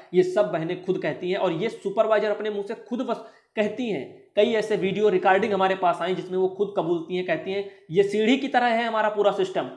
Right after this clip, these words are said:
ये हम अकेले नहीं खाते हैं, ये ऊपर तक जाता है," उनका कहना है। तो खुद सोचिए, फिर भी action नहीं लिए जाते हैं, ना supervisor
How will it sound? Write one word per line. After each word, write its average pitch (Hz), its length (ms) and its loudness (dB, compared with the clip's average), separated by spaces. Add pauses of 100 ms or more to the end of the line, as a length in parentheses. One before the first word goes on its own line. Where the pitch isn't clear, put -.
(220)
ये 190 180 6
हम 190 260 -2
अकेले 208 320 4
नहीं 214 160 0
खाते 180 320 -2
हैं, 131 180 -8
ये 156 140 -4
ऊपर 190 320 2
तक 208 80 -2
जाता 160 320 2
है," 151 80 0
उनका 160 180 -4
कहना 147 280 -4
है। 127 120 -10 (200)
तो 214 60 -4
खुद 254 280 -4
सोचिए, 220 460 -2 (260)
फिर 233 140 0
भी 254 140 4
action 254 380 0
नहीं 214 220 -2
लिए 196 200 2
जाते 156 280 0
हैं, 131 220 -14 (200)
ना 175 80 -2
supervisor 175 640 2